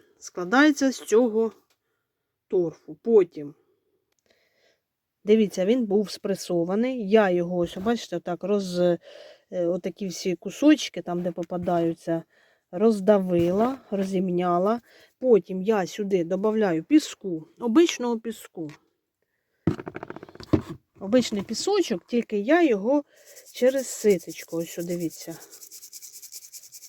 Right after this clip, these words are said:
просіяла, поки хватить, ось, о, пісочок добавила. Потім я добавляю отаку ось, о, е, гравійна,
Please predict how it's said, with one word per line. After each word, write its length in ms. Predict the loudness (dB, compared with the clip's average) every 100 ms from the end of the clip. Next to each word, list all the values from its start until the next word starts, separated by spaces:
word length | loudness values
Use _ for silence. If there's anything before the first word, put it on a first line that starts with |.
| -20 -20 -20 -8
просіяла, 760 | -8 -6 4 6 6 2 -8 -14 -20 -20 _ _ _ _ _ _ _ _
поки 300 | -6 -2 -2
хватить, 560 | 0 0 0 -4 -6 -8 -12
ось, 220 | -10 -10
о, 40 |
пісочок 580 | -8 -8 -2 -4 -2 -2
добавила. 640 | 0 2 2 2 0 -2 -6 _ -20 _ _
Потім 460 | 2 2 0 -6
я 300 | 0 0 0
добавляю 840 | 0 -2 0 0 2 2 0 -2 -6 -16 _ _
отаку 340 | -8 -4 -2 0
ось, 260 | 0 2
о, 200 | 2 2 0 -10 _ -10
е, 540 | -4 -2 0 0 -2 -6 -12
гравійна, 1080 | -10 0 0 2 0 0 2 4 4 2